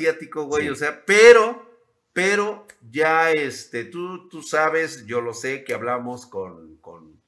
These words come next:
Speaker 1: con la gente muy, muy alta, de muy alto nivel, porque, pues, América Latina, pues, es un destino obligado para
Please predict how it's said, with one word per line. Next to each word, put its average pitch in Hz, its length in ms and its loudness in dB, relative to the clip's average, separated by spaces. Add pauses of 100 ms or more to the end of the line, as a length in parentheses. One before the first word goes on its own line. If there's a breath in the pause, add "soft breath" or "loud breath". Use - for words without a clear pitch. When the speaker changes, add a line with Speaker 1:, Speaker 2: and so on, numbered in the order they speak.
(380)
Speaker 1:
con 107 160 -8
la 104 120 -6
gente 123 440 -6
muy, 127 360 -8
muy 135 380 -6
alta, 131 460 -4
de 110 140 -14
muy 127 200 -14
alto 127 280 -10
nivel, 110 420 -10
porque, 98 320 -18
pues, - 220 -20
América 113 400 -12
Latina, 104 520 -12
pues, 98 200 -20
es 104 180 -16
un 110 120 -20
destino 107 360 -20
obligado 101 560 -14
para 82 380 -18